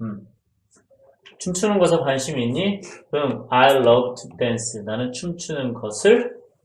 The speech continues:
좋아해. love 다음에는 to 부정사, 동명사가 목적으로 나와야 되죠. 정말? I'm going to take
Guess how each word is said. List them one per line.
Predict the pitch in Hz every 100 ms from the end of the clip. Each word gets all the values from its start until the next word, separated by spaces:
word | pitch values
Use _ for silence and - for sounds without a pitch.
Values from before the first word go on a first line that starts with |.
| - - - - - -
좋아해. | - 131 117 147 123 - 123
love | 139 160 196
다음에는 | 190 185 180 196 196
to | -
부정사, | 220 214 185 160 123 107 - - _ _ _ -
동명사가 | 139 156 160 135 127 123 127
목적으로 | 151 156 185 165 113
나와야 | 113 113 113
되죠. | 107 110 131 180 - - _ _ _ _ - _ _
정말? | 131 127 165 220 - - _ _ _ -
I'm | - 131 143 175 185 170
going | 147 156 156 156
to | 202 202 196
take | 190 185 -